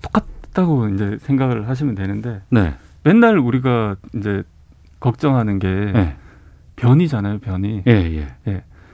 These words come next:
Speaker 1: 그러니까 이 바이러스는 계속해서 변이가 일어나거든요.
Speaker 2: 아.
Speaker 1: 근데 백신, 어, 예전에 제가 취재할 때 왜 백신을 쓰지 않는가를
Speaker 2: 예, 예.
Speaker 1: 물었을 때
Speaker 2: 어.
Speaker 1: 이 변이가 됐을 때 어떡하냐.
Speaker 2: 음.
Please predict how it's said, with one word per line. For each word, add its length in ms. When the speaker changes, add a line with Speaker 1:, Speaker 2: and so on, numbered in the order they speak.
Speaker 1:
그러니까 120
이 80
바이러스는 460
계속해서 520
변이가 340
일어나거든요. 840
Speaker 2:
아. 680
Speaker 1:
근데 320
백신, 720
어, 300
예전에 360
제가 220
취재할 380
때 380
왜 220
백신을 320
쓰지 200
않는가를 560
Speaker 2:
예, 120
예. 60
Speaker 1:
물었을 360
때 260
Speaker 2:
어. 240
Speaker 1:
이 300
변이가 420
됐을 300
때 120
어떡하냐. 760
Speaker 2:
음. 320